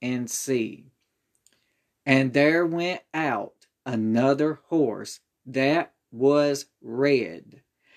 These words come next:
and power was given to him that sat thereon to take peace from the earth, and that they should kill one another. And there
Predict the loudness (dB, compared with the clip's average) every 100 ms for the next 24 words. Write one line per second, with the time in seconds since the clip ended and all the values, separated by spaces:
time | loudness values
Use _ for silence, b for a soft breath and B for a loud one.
0 | b b -6 -6 -6 2 4 6 4 0
1 | -4 -4 -8 -8 0 0 0 -4 -4 -4
2 | -4 -4 -4 -4 -4 -6 -10 -14 b b
3 | b -2 0 -2 0 2 2 0 -6 _
4 | -6 0 2 0 -2 _ _ _ _ _
5 | -4 -2 -2 -6 -12 -18 _ _ 0 6
6 | 6 6 0 -10 _ -10 -4 -4 -4 -12
7 | _ -4 -2 -2 -6 -6 -4 0 0 -2
8 | -4 0 0 -2 -10 _ _ _ _ _
9 | _ -2 0 0 2 4 2 -2 -6 0
10 | 2 2 0 -4 -2 0 0 -4 _ -6
11 | 2 2 4 0 -2 -6 -8 -2 -2 -2
12 | -4 -2 0 2 0 -2 -10 -12 -20 _
13 | _ b b b -4 -2 2 4 4 2
14 | -2